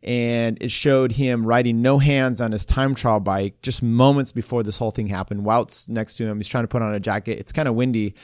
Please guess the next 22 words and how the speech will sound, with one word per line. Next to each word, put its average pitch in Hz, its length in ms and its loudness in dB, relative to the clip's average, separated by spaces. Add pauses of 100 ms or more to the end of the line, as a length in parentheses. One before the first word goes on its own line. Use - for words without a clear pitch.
(280)
And 123 80 -2
you 131 80 0
can 131 80 2
hear 147 200 6
Wout 123 300 4
actually 120 320 0
say, 110 280 0
"Hey," 131 340 0
um, 110 380 -4
Wout 110 260 0
Poels, 110 240 0
that 95 160 0
is, 95 180 -2 (320)
um, 117 440 -2
"Hey, 147 280 2
Chris, - 400 -2
you 135 80 -2
don't 127 120 -4
have 120 120 -4
to - 80 -12
take 117 240 -2
risks." - 640 -2